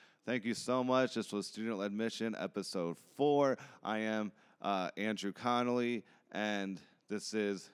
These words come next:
the Student Led Mission. We got a few seconds here, so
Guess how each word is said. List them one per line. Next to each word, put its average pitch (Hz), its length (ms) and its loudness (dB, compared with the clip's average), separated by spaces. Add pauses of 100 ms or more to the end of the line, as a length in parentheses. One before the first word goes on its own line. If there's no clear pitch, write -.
(120)
the 90 80 -10
Student 98 420 -4
Led 92 200 -2
Mission. 85 440 -6 (380)
We 85 80 -8
got 87 180 0
a 80 40 -4
few 80 160 -10
seconds 120 420 0
here, 113 340 2 (220)
so 98 840 2